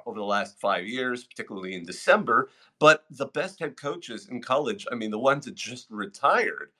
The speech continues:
Nick Saban, he was a C E O type of head coach. It's, he was great at recruiting,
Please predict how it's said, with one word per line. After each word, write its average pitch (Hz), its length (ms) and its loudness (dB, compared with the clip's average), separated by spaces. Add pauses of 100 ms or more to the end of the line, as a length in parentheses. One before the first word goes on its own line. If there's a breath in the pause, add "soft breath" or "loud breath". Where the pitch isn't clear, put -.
(280)
Nick 147 240 -4
Saban, 107 560 -6
he 156 160 -14
was 143 300 -4
a 131 60 -12
C 143 220 -10 (120)
E 123 80 -4
O 135 80 -4
type 139 240 -4
of 117 80 -8
head - 180 -2
coach. - 380 0
It's, - 280 -14
he 139 140 -10
was 120 140 -12
great 123 180 2
at - 80 0
recruiting, 117 360 -2